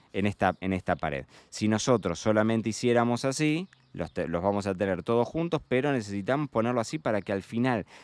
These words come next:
de toda esta rotación, de este, eh, el remuage francés famoso, en estos pupitres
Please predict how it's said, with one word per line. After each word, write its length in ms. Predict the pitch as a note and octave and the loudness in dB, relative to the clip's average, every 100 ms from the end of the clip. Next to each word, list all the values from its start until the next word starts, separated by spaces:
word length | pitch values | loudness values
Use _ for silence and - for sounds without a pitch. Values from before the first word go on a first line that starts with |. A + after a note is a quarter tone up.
| _ | _
de 220 | F2+ F#2+ F2+ | -4 -2 -2
toda 460 | - B2 B2+ B2 | 2 4 6 4
esta 240 | A2+ - G#2+ | 2 0 2
rotación, 760 | G#2 G2+ G#2 - E3 D3 C#3 | 2 0 -2 -2 2 4 4
de 80 | G#2 | 2
este, 300 | F2+ G#2 F2+ - - - | 2 0 0 -4 -20 -8
eh, 200 | E2+ - | -6 -2
el 200 | F#2+ F#2 | 0 2
remuage 640 | F#2 G2+ G#2 A#2+ A#2+ A#2+ - | 4 2 4 4 4 2 -10
francés 640 | - G2 F#2+ - C3 B2 | 0 2 4 4 2 2
famoso, 600 | - A2+ D#3 D3 E3+ G3 - _ _ _ _ _ _ _ | 4 4 6 4 0 -4 -8 _ _ _ _ _ _ _
en 80 | G#2+ | 2
estos 240 | A2+ B2+ A2+ | 2 2 -2
pupitres 560 | B2+ D#3 D3 E3+ F#3 | 2 4 4 0 -4